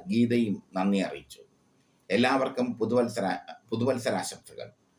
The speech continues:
നിങ്ങളുടെ പ്രാർത്ഥന കാരണം ശിവരാജ് കുമാറിന്റെ എല്ലാ റിപ്പോർട്ടുകളും നെഗറ്റീവായി. പാത്തോളജി റിപ്പോർട്ടുകൾ പോലും നെഗറ്റീവായി വന്നു.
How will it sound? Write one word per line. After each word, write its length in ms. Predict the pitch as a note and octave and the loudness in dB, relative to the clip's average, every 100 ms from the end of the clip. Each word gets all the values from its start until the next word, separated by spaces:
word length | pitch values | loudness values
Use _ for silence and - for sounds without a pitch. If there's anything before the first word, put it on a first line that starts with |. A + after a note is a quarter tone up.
| _ _ G2+ | _ _ 0
നിങ്ങളുടെ 360 | C3+ C#3+ C3+ | 4 4 2
പ്രാർത്ഥന 560 | A#2 A#2 A#2 A2+ B2+ A2 | 0 0 0 0 -2 0
കാരണം 420 | G#2+ G2 E2 D#2+ _ _ - | 0 0 -2 -6 _ _ -10
ശിവരാജ് 520 | - A2+ C3+ C#3 - | -2 2 2 0 -4
കുമാറിന്റെ 580 | A#2+ A2+ G#2+ F#2+ E2+ - - | -2 0 0 -2 -4 -4 -2
എല്ലാ 280 | G2+ A2+ - | 0 0 -2
റിപ്പോർട്ടുകളും 720 | A2+ G#2+ G#2 - F#2+ E2+ - _ | -4 -6 -6 -6 -6 -6 -8 _
നെഗറ്റീവായി. 580 | F#2+ F#2+ F#2+ F#2+ E2+ B1+ - _ _ _ _ _ _ _ - | -4 -2 -2 -4 -6 -10 -14 _ _ _ _ _ _ _ 0
പാത്തോളജി 720 | A#2+ A#2+ C3+ C3 B2+ A2 - _ _ G#2 | 0 2 2 0 -2 -6 -8 _ _ -4
റിപ്പോർട്ടുകൾ 500 | - A#2+ A#2+ A#2+ A2+ | 2 2 2 2 0
പോലും 480 | G2+ G#2 G2 F2 - | 2 2 2 -2 -4
നെഗറ്റീവായി 840 | G2+ G2 A#2 A2+ G#2 F2 E2+ C#2+ - - | -2 0 -2 -2 -4 -2 -4 -6 -10 -2
വന്നു. 300 | F#2+ E2 C#2+ | 0 0 -6